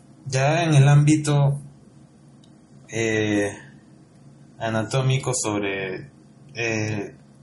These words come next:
las cosas que te generan dopaminas o no, eh, siempre el, el ser humano,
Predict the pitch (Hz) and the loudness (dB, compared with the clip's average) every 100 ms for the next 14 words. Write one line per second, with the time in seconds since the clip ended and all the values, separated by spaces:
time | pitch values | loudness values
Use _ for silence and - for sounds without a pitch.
0 | - - - 120 104 - 131 143 123 117 | -20 -20 -18 -10 -8 -4 0 2 0 0
1 | 110 107 107 110 113 127 117 107 104 117 | 0 -2 -4 -2 0 0 -2 -4 -4 -4
2 | 120 117 104 95 101 135 - - - - | -4 -6 -8 -8 -8 -10 -14 -20 -20 -20
3 | - - - - - - 127 117 113 110 | -20 -20 -20 -20 -20 -14 -6 -2 -2 0
4 | 110 - 143 147 143 147 147 139 - 120 | 0 0 4 2 4 2 4 4 2 -2
5 | 120 120 117 110 107 131 127 127 131 127 | -2 -2 -4 -2 0 0 0 -2 -2 -2
6 | 135 139 | 0 0